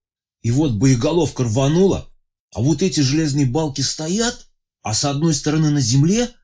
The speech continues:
гора стекла, и в ней люди. То есть такая насыпь образовалась стекла и людей. Там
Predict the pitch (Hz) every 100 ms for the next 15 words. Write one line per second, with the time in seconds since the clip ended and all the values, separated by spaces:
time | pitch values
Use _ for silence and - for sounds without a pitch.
0 | _ 95 117 151 160 - 156 135 151 143
1 | 101 - _ _ _ _ _ - 127 120
2 | 156 175 156 147 143 107 82 82 85 _
3 | _ _ _ _ _ _ _ _ _ _
4 | _ 131 - - _ _ _ 120 110 165
5 | 147 120 - _ 107 123 180 165 135 104
6 | 120 107 123 139 120 98 - - 104 120
7 | 107 104 107 95 104 80 71 _ _ _
8 | _ _ _ _ _ 120 131